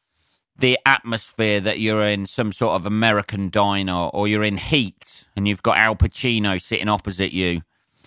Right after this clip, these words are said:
and you're playing the Robert De Niro, um, part. It kind of, like, you know, takes the Americanness away when somebody, uh,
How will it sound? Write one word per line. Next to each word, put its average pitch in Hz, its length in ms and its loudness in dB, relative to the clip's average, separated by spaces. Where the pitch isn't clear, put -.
and 104 160 2
you're 113 180 4
playing 107 300 2
the 104 100 0
Robert 101 460 0
De 104 100 -6
Niro, 98 560 -2
um, 90 340 0
part. 87 400 4
It 101 140 -4
kind 135 220 2
of, 110 240 0
like, 113 360 -2
you 165 140 0
know, 95 160 2
takes 151 260 0
the 151 100 0
Americanness 131 880 0
away 110 280 2
when 107 160 -4
somebody, 104 680 0
uh, 98 240 2